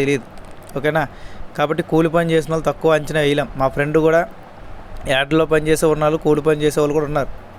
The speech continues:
ప్రతి చోట ఉంటారండి, ఓకేనా? మా ఫాదర్, మా ఫాదర్ కానీ మా మదర్ కానీ ఎవరు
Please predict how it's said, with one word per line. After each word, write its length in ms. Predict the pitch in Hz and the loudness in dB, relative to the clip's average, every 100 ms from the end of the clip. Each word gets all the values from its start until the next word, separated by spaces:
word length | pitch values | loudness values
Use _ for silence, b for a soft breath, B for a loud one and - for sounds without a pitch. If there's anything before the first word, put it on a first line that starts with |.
| - | -6
ప్రతి 280 | 143 - 170 165 | -6 2 0 4
చోట 160 | 165 175 | 2 4
ఉంటారండి, 420 | 156 156 139 120 117 - B B B - 135 | 2 2 0 -2 -10 -12 B B B -8 -2
ఓకేనా? 220 | 156 156 143 | 2 2 2
మా 40 | 131 127 - | 2 0 -2
ఫాదర్, 280 | 143 143 160 151 143 | 0 2 0 -2 -2
మా 80 | 127 139 | -2 0
ఫాదర్ 280 | 139 156 156 | 2 2 2
కానీ 140 | 156 160 | 2 0
మా 60 | 143 | -2
మదర్ 240 | 135 143 143 | 4 4 4
కానీ 180 | 143 151 139 131 | 2 0 0 2
ఎవరు 180 | 139 | 4